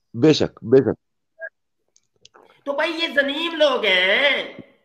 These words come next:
Speaker 2: नहीं, अगर वसीम रिजवी को नहीं, अगर यकीन नहीं आता, तो जाके माँ से पूछ ले। वो देखे ना, वो, वो, वो जनीम के अल्फाज जिस शख्स के लिए आए थे, जिस गुस्ताख के लिए,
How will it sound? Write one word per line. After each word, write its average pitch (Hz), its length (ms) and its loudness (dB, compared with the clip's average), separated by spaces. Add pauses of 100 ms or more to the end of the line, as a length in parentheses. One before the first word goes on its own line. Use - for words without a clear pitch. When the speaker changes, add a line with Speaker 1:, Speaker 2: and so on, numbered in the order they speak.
(680)
Speaker 2:
नहीं, 330 320 0
अगर 277 260 0
वसीम 247 340 -8
रिजवी 214 280 -10
को 247 140 -12
नहीं, 294 240 -4
अगर 214 640 -2
यकीन 233 420 -8
नहीं 240 200 -2
आता, 156 540 -4
तो 240 80 -6
जाके 269 300 2
माँ 233 420 -4
से 233 80 -8
पूछ 240 280 -12
ले। 214 140 -6 (380)
वो 247 120 -2
देखे 247 320 -4
ना, - 460 -4
वो, 233 100 0 (360)
वो, 214 200 -6
वो 220 260 -2
जनीम 214 300 -2
के 240 120 -6
अल्फाज 208 460 -4
जिस 233 260 -14
शख्स - 260 -12
के 247 80 -12
लिए 208 220 -6
आए 208 200 -4
थे, 233 60 -8
जिस 202 220 -12
गुस्ताख 196 420 -4
के 220 80 -6
लिए, 190 480 -10